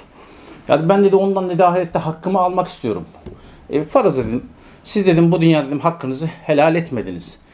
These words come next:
Rabbim," dedim, "herkese, her şeye adil," dedim. "Cennete gidene cehennemi, cehenneme gidene cenneti gösterecek. Kimsenin kafasında asla soru işareti kalmayacak. Gittiniz, siz davanızda haklısınız.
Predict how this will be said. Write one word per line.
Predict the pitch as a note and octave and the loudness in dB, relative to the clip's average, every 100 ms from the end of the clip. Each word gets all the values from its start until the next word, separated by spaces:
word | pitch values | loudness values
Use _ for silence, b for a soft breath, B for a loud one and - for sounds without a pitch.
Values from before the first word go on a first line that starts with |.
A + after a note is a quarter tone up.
| B B A#2+ | B B -4
Rabbim," | C#3 D#3 G3 D#3+ | -4 0 2 2
dedim, | C3+ C3+ | 2 2
"herkese, | E3+ E3+ C#3+ B2+ | 2 2 0 -2
her | C3+ D#3+ | -2 -2
şeye | D#3 B2 B2 | -2 0 2
adil," | A#2 A2+ A#2+ G2+ | 2 2 0 -2
dedim. | G2+ - B B - | -4 -6 B B -4
"Cennete | B2+ C3 C#3 D#3 | 2 2 2 2
gidene | C#3+ C#3 A#2+ | 0 0 -2
cehennemi, | A2+ B2 A2+ B2 C3+ | -2 -2 0 0 -2
cehenneme | A#2+ B2 B2+ C3+ | -2 0 0 2
gidene | B2+ A#2+ A#2+ | 2 0 -2
cenneti | A2 A2+ G#2+ A#2+ | 0 0 0 0
gösterecek. | G#2 G#2 E2+ - - B B B - | 0 0 0 -4 -10 B B B -4
Kimsenin | - A3 F3 D3 B2+ | 2 2 4 2 2
kafasında | D3+ D#3+ D3+ C3 C3 | 0 -2 -2 -2 0
asla | E3+ E3+ B2+ | 0 0 0
soru | B2 D3+ C#3 | 0 -2 -4
işareti | B2+ A#2 A#2 D#3+ | -2 -2 0 -2
kalmayacak. | - D#3+ C3+ G2 E2 E2 B B B - | 0 0 2 -2 -4 -8 B B B -10
Gittiniz, | A3+ - E3+ D#3 - b b | -8 0 2 2 -4 b b
siz | - A3+ A3 F3 | -6 -4 0 2
davanızda | F3 F3+ F3 F3+ E3+ D#3+ | 4 4 2 2 -2 -2
haklısınız. | F#3 F3+ - F3 A2+ F2 - | 0 -2 -4 -6 -6 -8 -10